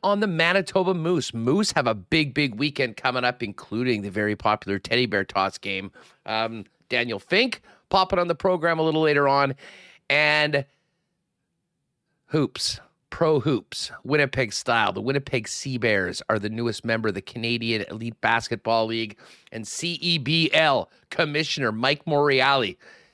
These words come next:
is gonna jump on the program and tell us a little bit more about the new league that Winnipeg will be a part of beginning this summer. Um, just as we get into the program,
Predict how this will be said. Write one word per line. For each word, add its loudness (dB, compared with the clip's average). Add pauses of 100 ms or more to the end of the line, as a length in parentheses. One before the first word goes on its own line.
(160)
is -8
gonna -4
jump -2
on 0
the -2
program 0
and -6
tell -2
us -4
a -6
little -4
bit -2
more -2
about 0
the -6
new -4
league 2
that 0
Winnipeg 0
will -2
be 0
a 2
part 2
of 0
beginning -6
this -6
summer. 0 (340)
Um, 0
just -2
as -8
we -6
get 2
into -2
the -4
program, 0